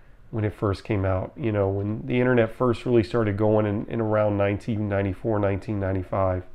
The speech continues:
And I guess there's different pictures we can click on. Front view with front cover removed. Let's click on that.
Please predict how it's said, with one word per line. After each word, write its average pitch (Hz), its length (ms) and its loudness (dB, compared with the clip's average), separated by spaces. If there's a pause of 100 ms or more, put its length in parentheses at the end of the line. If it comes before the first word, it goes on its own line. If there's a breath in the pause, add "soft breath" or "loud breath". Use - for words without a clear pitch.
(960 soft breath)
And 113 120 0
I 113 80 4
guess 123 260 2
there's 107 200 0
different 120 420 0
pictures 110 460 -2
we 107 120 0
can 104 160 -6
click 113 280 -2
on. 107 320 0 (600 soft breath)
Front - 440 0
view 117 320 4
with 113 220 4
front - 420 -4
cover 113 300 0
removed. 110 480 4
Let's 107 180 0
click - 260 -6
on 98 160 -2
that. 95 380 -2